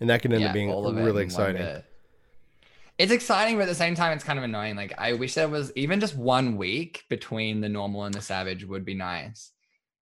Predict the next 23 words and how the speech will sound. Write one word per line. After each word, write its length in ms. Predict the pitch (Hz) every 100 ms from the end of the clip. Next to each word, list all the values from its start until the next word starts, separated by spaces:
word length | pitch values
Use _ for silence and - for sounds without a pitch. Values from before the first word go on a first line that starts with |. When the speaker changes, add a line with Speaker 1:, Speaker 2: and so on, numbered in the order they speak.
| _
Speaker 2:
'Cause 180 | 127 123
it 140 | 123
just 220 | 147 143
gives 340 | - 139 139 139
people, 360 | 147 139 139 123
like, 280 | 117 113 _ _ _ -
'cause 120 | 160
I 180 | 151 180
care 240 | 208 220 220
about 200 | 202 175
the 60 |
story 500 | 143 151 165 151 120
of 120 | 110
normal. 460 | 110 123 123 101 95
Like, 160 | 95 101
I 60 |
care 160 | 107 139
about 200 | 131 117
the 60 | 107
story 420 | - 113 127 107
of 120 | 98
it. 220 | 95 92 - -
Speaker 1:
Yeah. 240 | 117 95